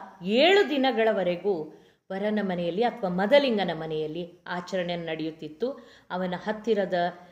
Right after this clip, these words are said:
ಆ, ಸಂಬಂಧಿಗಳು, ಕುಟುಂಬ ವರ್ಗದವರು, ಇಮಿಡಿಯೇಟ್ ಫ್ಯಾಮಿಲಿ, ಸೆಕೆಂಡ್ ಸರ್ಕಲ್, ಇವರೆಲ್ಲರೂ ಸೇರಿ ಬಹಳ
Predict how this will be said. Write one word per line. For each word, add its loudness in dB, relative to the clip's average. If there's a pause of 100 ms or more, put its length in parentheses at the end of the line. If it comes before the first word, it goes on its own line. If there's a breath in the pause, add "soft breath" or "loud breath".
(300 loud breath)
ಆ, -4
ಸಂಬಂಧಿಗಳು, -2
ಕುಟುಂಬ 0 (1080)
ವರ್ಗದವರು, 2 (300 loud breath)
ಇಮಿಡಿಯೇಟ್ 2
ಫ್ಯಾಮಿಲಿ, 0
ಸೆಕೆಂಡ್ 2
ಸರ್ಕಲ್, -2 (340 loud breath)
ಇವರೆಲ್ಲರೂ 6
ಸೇರಿ 0 (800)
ಬಹಳ -2